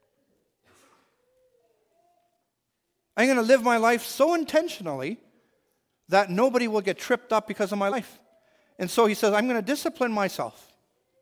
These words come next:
I'm gonna practice spiritual disciplines, maybe fasting. You know, in the last year, how many of you have fasted? Fasting is a great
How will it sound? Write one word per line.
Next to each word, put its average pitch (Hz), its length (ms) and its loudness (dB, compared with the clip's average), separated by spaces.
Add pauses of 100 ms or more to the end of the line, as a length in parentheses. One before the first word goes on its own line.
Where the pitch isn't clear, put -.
(640)
I'm 202 100 -2
gonna 254 160 2
practice 247 760 -2 (640)
spiritual 294 680 -2
disciplines, 214 460 -2
maybe 254 280 -2
fasting. 277 640 -8 (1500)
You 180 100 -4
know, 233 180 2
in 220 180 -4
the 233 120 0
last 226 420 -2
year, 240 180 -4
how 190 120 -4
many 226 280 -4
of 190 100 -6
you 208 100 -6
have 202 160 -8
fasted? 220 560 -12 (2250)
Fasting 220 520 -4
is 185 140 -6
a 180 40 -2
great 247 560 -6